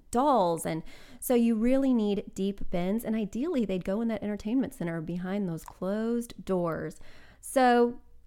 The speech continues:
keep in mind, bins are your friend. I have a bin addiction. I just bought more bins. P B Teen has such cute bins, but really I'm an ikea bin junkie. So there you go.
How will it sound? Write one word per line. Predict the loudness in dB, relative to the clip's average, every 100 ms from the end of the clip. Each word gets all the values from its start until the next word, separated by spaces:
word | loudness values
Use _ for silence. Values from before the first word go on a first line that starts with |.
| -8
keep | -4
in | 2 2
mind, | 4 4
bins | 2 2
are |
your | 0
friend. | 0 -2 -2 -2 -6 -20 -20 -6
I | -2 0
have | 0
a | 0
bin | 2 0
addiction. | -2 -6 -8 -6 -6 -8 -14 -20 -18
I | -8 -4 -4
just | -6 -10 -8
bought | -8 -8 -8
more | -6 -4 -4
bins. | -2 -2 0 -2 -4 -14
P | -4 -2
B | -2
Teen | -6 -6 -4
has | -6 -8
such | -10 -10 -10 -12
cute | -4 -4 -2
bins, | -4 -2 -4 -6 -12 -10 0
but | 2 2
really | 4 4 4
I'm | 2 -2
an | -2
ikea | -6 -6 -4 -2 -2 -4
bin | -4 -2 -4
junkie. | -4 -6 -6 -12 -12 -14
So | 0 6
there | 8 8
you | 8 6
go. | 4 0